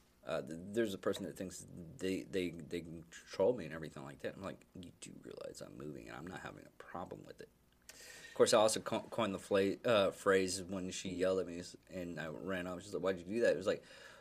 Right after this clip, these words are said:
"Well, I don't come from you, I don't come in you, and I don't come on you.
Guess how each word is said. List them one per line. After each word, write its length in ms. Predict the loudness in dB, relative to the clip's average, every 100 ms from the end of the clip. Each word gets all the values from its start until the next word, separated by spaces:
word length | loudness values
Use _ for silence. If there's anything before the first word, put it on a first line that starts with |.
| -8
"Well, 120 | -2
I 40 | 0
don't 200 | -2 -4
come 200 | -8 -8
from 320 | -4 0 0
you, 120 | -2 -6 -10
I 60 |
don't 160 | -8 6
come 200 | 6 6
in 160 | -2 0
you, 120 | 0
and 180 | -2 -6
I 40 |
don't 200 | -8 -6
come 200 | -2 -2
on 180 | 0 -2
you. 100 | -2